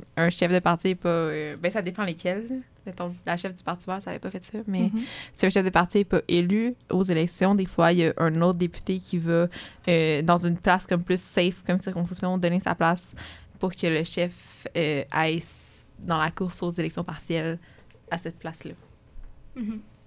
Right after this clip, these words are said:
Speaker 3: Ouais.
Speaker 1: Ouais.
Speaker 3: Pour une fois, je suis contente que j'ai pas ma résidence québécoise encore, puis que ma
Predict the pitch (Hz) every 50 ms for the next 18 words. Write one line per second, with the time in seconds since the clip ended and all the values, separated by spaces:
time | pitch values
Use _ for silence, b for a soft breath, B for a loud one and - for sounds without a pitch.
0 | - - - - - 220 208 208 - - - - - - - - 202 190 180 B
1 | B B B B B - 269 254 262 247 - 262 262 254 240 240 220 - 240 233
2 | 233 226 - 226 214 220 208 214 220 208 - 214 208 208 208 - 190 196 202 190
3 | 185 214 214 226 214 240 262 302 320 - - 254 226 247 - 302 311 302 247 208
4 | 214 220 196 - 214 214 - 233 214 - - 190 - 190